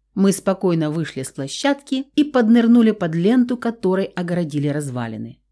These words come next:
Вроде как земля просела. Вокруг нас люди громко обменивались мнениями.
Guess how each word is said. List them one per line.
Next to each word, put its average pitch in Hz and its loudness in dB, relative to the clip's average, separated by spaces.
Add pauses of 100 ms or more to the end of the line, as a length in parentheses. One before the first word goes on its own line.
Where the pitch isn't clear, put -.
(140)
Вроде 233 2
как 247 2
земля 240 4
просела. 135 -2
Вокруг 160 -2
нас 156 -2
люди 220 4
громко 180 0
обменивались 151 -2
мнениями. 120 -4